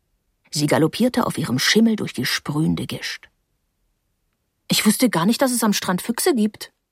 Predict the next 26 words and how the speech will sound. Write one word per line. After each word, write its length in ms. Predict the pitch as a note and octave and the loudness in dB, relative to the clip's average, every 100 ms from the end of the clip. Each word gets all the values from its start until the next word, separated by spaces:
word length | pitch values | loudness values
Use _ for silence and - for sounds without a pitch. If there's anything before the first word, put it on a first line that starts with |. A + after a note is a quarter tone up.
| _ _ _ _ _ _ _ _ _ - | _ _ _ _ _ _ _ _ _ -4
Er 140 | E3 | -2
sah 140 | D#3 F3+ | 2 2
mich 160 | E3 | 0
komisch 320 | - F#3 E3 | 0 -2 0
an. 240 | - F#3 E3 _ _ _ _ _ _ _ _ _ _ _ _ - | -2 -2 -2 _ _ _ _ _ _ _ _ _ _ _ _ -12
Sie 240 | - B2+ | -8 -6
war 160 | A#2+ D#3+ | 0 2
in 100 | C#3+ | 2
dem 140 | A#2 | -4
Moment 260 | C3 B2+ - | -6 -6 -6
nicht 120 | - | -10
auf 100 | B2 | -10
der 120 | A#2+ | -10
Jagd, 480 | - - - - - _ _ - | -8 -10 -12 -12 -12 _ _ -2
zumindest 500 | C#3 C#3 G3 F#3 - | 2 4 4 4 0
nicht 140 | E3+ | 0
nach 140 | F3 | 0
Füchsen. 380 | - - - - - _ _ _ _ _ _ _ - | -2 -4 -4 -8 -12 _ _ _ _ _ _ _ 0
Nur 220 | F3 A#3+ | 4 6
nach 200 | G#3+ E3+ | 4 0
Romantik. 680 | D#3 D3+ D3 C3+ C3+ - - _ _ _ _ _ _ _ _ - | -2 -2 -2 -6 -8 -12 -18 _ _ _ _ _ _ _ _ -14
Die 180 | C#3 D#3+ | -8 -4
hat 120 | F3+ | -2
sie 160 | G3+ | 0
auch 160 | F#3+ - | 0 -2
gefunden. 560 | F3+ - C3+ C3 C#3+ | -6 -6 -10 -10 -12